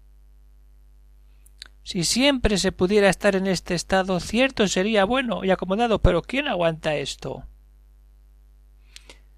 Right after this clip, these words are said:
Y entonces se pelea con los enemigos, con los sentidos y el cuerpo.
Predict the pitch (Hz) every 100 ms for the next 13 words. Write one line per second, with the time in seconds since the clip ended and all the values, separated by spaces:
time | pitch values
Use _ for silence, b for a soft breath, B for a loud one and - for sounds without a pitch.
0 | b b - - 190 190 190 254 269 226
1 | 277 285 - - - - - - - -
2 | - - - - - - - - - -
3 | 190 175 202 285 247 226 214 190 202 208
4 | 262 208 170 - - 170 165 - 160 156
5 | 247 226 208 185 175 - 247 240 - 151
6 | -